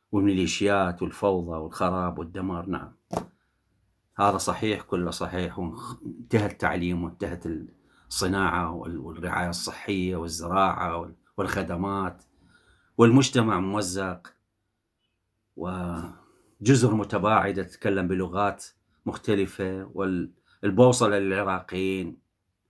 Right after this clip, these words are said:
ملايين البوصلات، ما تدري وين اتجاه العراقيين. والكل يتحدث بالوطنية، وهاي الانتخابات وشعارات وطنية. اقرأ الشعارات اللي موجودة بالشوارع،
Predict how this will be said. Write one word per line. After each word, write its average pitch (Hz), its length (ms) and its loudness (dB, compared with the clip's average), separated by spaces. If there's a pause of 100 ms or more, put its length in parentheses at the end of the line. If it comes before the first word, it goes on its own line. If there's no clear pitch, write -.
(240)
ملايين 110 400 4
البوصلات، 82 640 -4
ما 120 80 4
تدري 113 240 2
وين 90 140 0
اتجاه 87 380 -6
العراقيين. 80 640 -12 (680)
والكل 117 300 6
يتحدث 101 500 -2
بالوطنية، 107 1040 -2 (280)
وهاي 107 180 6
الانتخابات 107 800 2
وشعارات 101 480 2
وطنية. 107 400 0
اقرأ 104 160 -2
الشعارات 98 480 0
اللي 92 140 0
موجودة 90 380 -2
بالشوارع، 82 580 -4